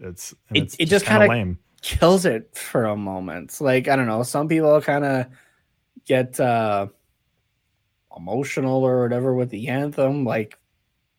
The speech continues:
Speaker 2: but I don't know, for myself, I, it, it was sometimes nice to just have that moment to kinda get yourself ready for the game again. But at the same time, if I could have just,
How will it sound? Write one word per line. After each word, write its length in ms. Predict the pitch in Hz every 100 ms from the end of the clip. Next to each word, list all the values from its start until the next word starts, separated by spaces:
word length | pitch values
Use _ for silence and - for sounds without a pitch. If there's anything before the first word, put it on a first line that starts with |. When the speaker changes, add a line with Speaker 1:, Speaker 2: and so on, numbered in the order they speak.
| _ _
Speaker 2:
but 320 | 120 113 104 _ _ - _ _ _ _ -
I 100 | 143
don't 100 | 107
know, 140 | 131
for 160 | 135 135
myself, 600 | 131 - - 131 135 131
I, 520 | 123 127 123 113 110 - _ _ _ _ _ _ _ _ _ _ _ _ _ _ -
it, 160 | 139 -
it 80 | 139
was 240 | 135 123 -
sometimes 680 | - 117 120 131 131 127
nice 240 | 131 127 131
to 40 |
just 140 | 123 123
have 220 | 127 127
that 180 | 131 135 - _ 131
moment 520 | 123 123 131 131 131
to 460 | 135 123 120 117 -
kinda 220 | - 127 123
get 300 | 123 131 127
yourself 380 | 127 131 123
ready 220 | 123 120 123
for 140 | 135
the 80 | 117
game 300 | 117 123 156
again. 240 | 123 113
But 80 | 123
at 60 | 120
the 80 | 117
same 260 | 135 131
time, 340 | 123 127 143 127
if 300 | 117 - -
I 140 | 107
could 200 | 107 131
have 160 | 120 117
just, 300 | 123 117